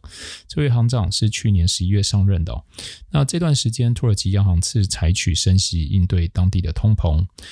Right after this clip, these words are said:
那高达十七个 percent 土耳其里拉的这个存款殖利率吸引了大量的套利资金，推升了里拉的多头。根据高盛的一份报告里面指出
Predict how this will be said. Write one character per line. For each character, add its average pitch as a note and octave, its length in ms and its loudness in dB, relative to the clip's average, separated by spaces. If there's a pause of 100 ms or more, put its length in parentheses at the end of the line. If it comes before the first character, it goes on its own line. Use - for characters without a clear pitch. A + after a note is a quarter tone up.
(240)
那 A2 320 2
高 A#2+ 240 -2
达 F#2 200 2
十 - 160 0
七 G#2 160 0
个 A2 140 2
percent G2 380 0 (400)
土 - 120 -4
耳 F#2+ 80 2
其 - 140 -2
里 E2 140 -2
拉 F#2+ 160 2
的 F2+ 100 2
这 F2+ 140 -2
个 F2+ 100 0
存 G2 200 0
款 E2+ 180 2
殖 F#2 100 -2
利 G2+ 140 2
率 G2 220 0 (200)
吸 - 240 -4
引 G#2+ 140 4
了 E2+ 160 2
大 G#2 260 0
量 G2 180 2
的 F2 120 2
套 G2 220 0
利 G2 120 2
资 G2 140 -2
金， G2+ 300 2 (160)
推 G#2+ 180 0
升 G#2+ 180 0
了 G2+ 80 2
里 F2+ 160 -2
拉 F#2 140 2
的 F2+ 140 2
多 F#2+ 200 2
头。 F2+ 460 0
根 C#3 160 2
据 C#3+ 160 -2
高 C#3 220 0
盛 C3+ 160 -2
的 A#2 100 2
一 G2+ 60 2
份 G#2 180 2
报 G2+ 160 2
告 G2 160 2
里 F2+ 160 -2
面 F#2 300 2
指 - 160 0
出 A2+ 360 0